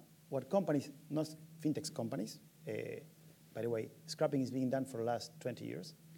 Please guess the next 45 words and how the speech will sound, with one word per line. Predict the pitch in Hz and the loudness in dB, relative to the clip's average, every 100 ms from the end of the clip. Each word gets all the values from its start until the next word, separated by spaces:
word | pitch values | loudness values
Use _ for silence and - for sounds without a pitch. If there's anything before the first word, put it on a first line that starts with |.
| - - - - - | -18 -18 -18 -10 -2
Uh, | 127 123 120 - | 2 2 2 0
scrapping | - 160 165 | 2 2 4
does | 165 - - - - - | 0 0 -4 -16 -20 -4
is | 139 | 4
that | 131 135 | 4 8
they | 147 147 | 8 10
get | 151 | 8
your | 135 135 135 | 10 8 8
username, | 185 - 139 120 | 6 2 2 2
your | 127 | 2
password, | 220 202 190 - - - - - - | 0 0 -4 -4 -10 -20 -20 -20 -6
they | 143 175 | 4 4
get | 185 | 4
into | 165 | 4
the | |
bank | 170 185 | 4 4
account | 160 143 117 - - - | 4 2 2 -2 -18 2
every | 175 175 190 | 4 6 2
time | 175 165 | 2 4
they | 143 | 4
want, | 123 139 170 - - - | 4 2 -2 -6 -16 -12
as | 120 160 | -6 -2
many | 208 | 0
times | 196 151 | 0 0
as | 147 | 2
they | |
want. | 139 120 151 - - - | 4 4 0 -4 -8 2
You | 131 | 4
probably | 170 165 151 - | 8 8 6 2
accept | - - 139 | -2 0 2
it | |
with | 123 | 4
a | 123 | 4
click, | - 156 - - - | 4 0 0 -14 -6
a | 123 | 2
bunch | 143 151 | 6 4
of | 151 | 4
conditions, | - 123 120 170 147 | 2 2 2 0 0
so | 123 | 0
they | 127 | 0
can | 123 | 4
get | 117 151 | 4 4
all | 170 | 0
the | |
information, | 151 139 127 127 143 | 0 0 0 0 -4